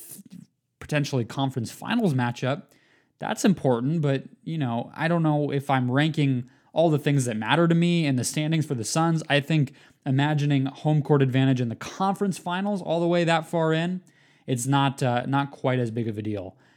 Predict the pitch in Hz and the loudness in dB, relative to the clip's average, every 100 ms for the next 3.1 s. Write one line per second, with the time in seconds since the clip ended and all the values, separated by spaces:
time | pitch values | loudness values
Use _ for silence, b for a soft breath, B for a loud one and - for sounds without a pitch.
0 | b - 123 143 156 123 107 113 _ - | b -2 4 8 8 4 -2 -8 _ -8
1 | 123 104 - - - 156 151 139 135 139 | -6 -8 -14 -8 -2 2 2 0 0 0
2 | 131 131 123 127 117 113 151 175 139 120 | 0 0 -4 -4 -6 -4 -4 -2 -4 -4
3 | 117 | -6